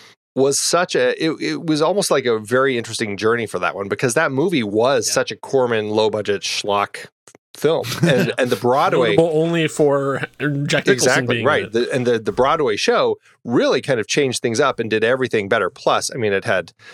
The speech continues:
Speaker 1: you know, who, Alan Menken was writing that, the musical there. So, uh, I, it just, you know, there, there's a lot of, uh, strength behind that alone. So, it,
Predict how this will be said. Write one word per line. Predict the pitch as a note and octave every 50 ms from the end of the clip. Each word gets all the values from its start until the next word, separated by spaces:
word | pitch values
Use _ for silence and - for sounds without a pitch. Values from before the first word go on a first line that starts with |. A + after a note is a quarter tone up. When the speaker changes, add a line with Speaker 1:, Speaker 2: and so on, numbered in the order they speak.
| - _ _ _
Speaker 1:
you | - A2+
know, | G2+ F#2 F2 F2+
who, | B2+ C3 - -
Alan | - A#2+ A#2 A#2+ A#2+ G#2+ G2+
Menken | G#2+ B2 D3+ - G#2 E2
was | F2 F2 E2+
writing | F#2+ F2+ E2+ E2 E2+ E2+
that, | F2 D#2+ D#2 - - -
the | - A#2 F#2
musical | F#2+ F#2+ F#2 F2 - F2+ F2
there. | F#2 G2 G2 G#2+
So, | - - C#3+ B2 A#2 A#2
uh, | - A2 B2+ B2 -
I, | - - E2 D#2
it | - C#3 -
just, | - C3 A2+ - - -
you | C3 A2+
know, | G#2+
there, | G2 A2 G#2 G#2+ G#2
there's | G#2 G#2+ A2 G#2 G2+
a | G#2
lot | G#2 G#2+ G#2 G2+ G2+
of, | G2 F2 - - - - _ -
uh, | - A#2+ G#2+ - -
strength | - - - - - C3+ B2 A2+ G#2 - - -
behind | - G2 - A2+ G2+ G2 F#2+ F2 - - C3+ - - _ -
that | - A2 G2+ A2 G#2 F2 - - - - - - _ _ _ -
alone. | - F#2+ F#2 G#2+ A2 G#2 F2+ E2+ F#2 G2 - - - C3+ C#3 _ -
So, | - - E3 E3 D#3+ -
it, | - F#3+ E3+ D3+